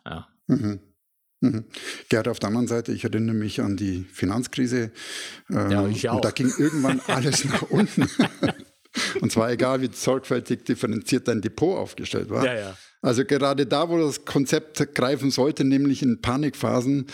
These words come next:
Speaker 1: Ja.
Speaker 2: äh, haben wir eine extrem hohe Korrelation über alle Assetklassen hinweg
Speaker 1: Ja.
Speaker 2: gesehen.
Speaker 1: Ja, absolut. Und das ist auch ein entscheidender Punkt. Und wir haben auch
Speaker 2: Ja.
Speaker 1: einige, äh, Charts in die Shownotes reingestellt. Da kannst du dir das, das Ganze mal anschauen.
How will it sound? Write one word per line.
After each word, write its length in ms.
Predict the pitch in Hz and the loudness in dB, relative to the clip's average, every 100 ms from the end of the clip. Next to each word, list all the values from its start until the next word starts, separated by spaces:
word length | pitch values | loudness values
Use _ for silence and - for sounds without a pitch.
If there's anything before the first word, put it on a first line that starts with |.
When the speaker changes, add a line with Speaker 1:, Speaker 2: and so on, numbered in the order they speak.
| - | -2
Speaker 1:
Ja. 460 | - 120 113 117 117 | 2 2 2 0 -2
Speaker 2:
äh, 20 | 127 113 | -4 -4
haben 420 | 123 123 131 127 | -2 0 0 2
wir 200 | 123 120 123 | 2 0 0
eine 200 | 113 117 | -2 -2
extrem 460 | 113 - 113 107 | -4 -2 0 0
hohe 220 | 104 147 | 2 2
Korrelation 640 | 139 117 104 104 104 - 117 110 | 0 -2 -2 -4 -6 -2 -2 0
über 220 | 117 - | -2 0
alle 200 | 131 147 | 0 0
Assetklassen 800 | 131 - 147 - - 131 117 120 | -2 0 0 -2 -2 -2 0 0
hinweg 280 | 110 113 - | 0 0 -2
Speaker 1:
Ja. 60 | 98 | -2
Speaker 2:
gesehen. 380 | 90 85 - - - | -2 -4 -6 -8 -4
Speaker 1:
Ja, 160 | 123 - | -4 -4
absolut. 480 | 131 143 120 113 | -6 -4 -2 -2
Und 180 | 110 113 | -4 -4
das 180 | 123 - | -4 -2
ist 120 | 110 | -2
auch 320 | 117 117 - | -2 -4 -10
ein 80 | 123 | -10
entscheidender 540 | 117 - 107 113 117 107 _ - | -8 -4 -2 -2 -4 -6 _ -2
Punkt. 500 | 131 135 170 - 135 | 0 0 -4 -6 -4
Und 260 | 123 104 | -2 0
wir 120 | 117 | 0
haben 120 | 120 135 | 0 0
auch 120 | 110 | 0
Speaker 2:
Ja. 80 | 107 | 0
Speaker 1:
einige, 500 | 123 127 120 117 - - - - - - | -2 0 0 -2 -4 -16 -20 -20 -20 -10
äh, 120 | 110 | -8
Charts 440 | - 120 98 135 - | -4 -2 -2 -4 -4
in 140 | 139 | -2
die 100 | 113 | -2
Shownotes 580 | - 143 139 95 87 - | 0 0 -2 -6 -8 -8
reingestellt. 600 | 82 90 90 - 104 - | -6 -6 -4 -2 -2 -2
Da 60 | 110 | -4
kannst 260 | 117 - | -4 -4
du 40 | 107 | -4
dir 140 | 110 | -4
das, 340 | - 101 - - | -4 -6 -6 -6
das 180 | 101 | -6
Ganze 280 | - 104 - | -4 -6 -6
mal 160 | 98 92 | -6 -4
anschauen. 480 | 117 120 87 101 | -4 -2 -4 -4